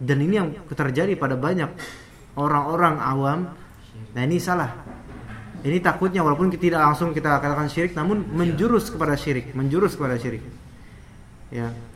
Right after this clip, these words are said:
Dan itu kan ta'alluq, yaitu bergantung pada seseorang. Ini menjurus pada syirik. Kalau misalnya total bergantung pada orang, ini bisa syirik beneran. Dan ini yang, yang, yang menjadikan kenapa sih sebabnya istirqa itu bisa membuat seseorang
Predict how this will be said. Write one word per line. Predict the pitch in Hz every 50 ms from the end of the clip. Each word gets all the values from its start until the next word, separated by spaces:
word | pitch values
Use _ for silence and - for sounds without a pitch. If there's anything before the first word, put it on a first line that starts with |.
| - - -
Dan | 143 143 151 156
itu | 160 160 156 233 233 214 185
kan | 175 214 226 214 -
ta'alluq, | - 165 143 143 170 190 196 185 - - - -
yaitu | 139 131 127 175
bergantung | 160 151 143 147 143 151 185 190 180
pada | 185 175 175
seseorang. | - - - - 170 170 165 139 117 107 123 -
Ini | 147 170
menjurus | 180 165 156 143 165 175 175
pada | - 156 147
syirik. | 143 139 156 139 123 113 127
Kalau | 151 170 180
misalnya | 175 165 143 156 156 143 127 123 - - - - -
total | - 196 196 196 - 180 165 165
bergantung | 151 143 131 139 156 185 196 208 196
pada | 170 147 127 120
orang, | 113 110 107 107 107 - - - - - -
ini | - 175 196
bisa | 180 175 - 170 147
syirik | - 160 151 - 151
beneran. | 170 180 147 123 110 110 135 120 - - - - - - - - - - - - - -
Dan | 131 139 143 156 185
ini | 208 196 180
yang, | 151 143 143
yang, | 147 151 160 156 156 156 156
yang | 151 147 143
menjadikan | 143 143 143 135 139 131 139 135 185 180 185 175 - - - - -
kenapa | - - 175 185 180 175 180 175 160 147
sih | 180 175
sebabnya | - 151 143 139 131 127 143 143 147 151 156 151 - - - - - - -
istirqa | 151 127 - - 160 151 143 143 151 147 143
itu | 131 113 160 160 147
bisa | 131 123 117 139 143 147 143 139 143 147 - - - - - - -
membuat | - 131 127 131 135 139 139 131
seseorang | - 135 - 143 135 131 131 143 143 135 135 143 -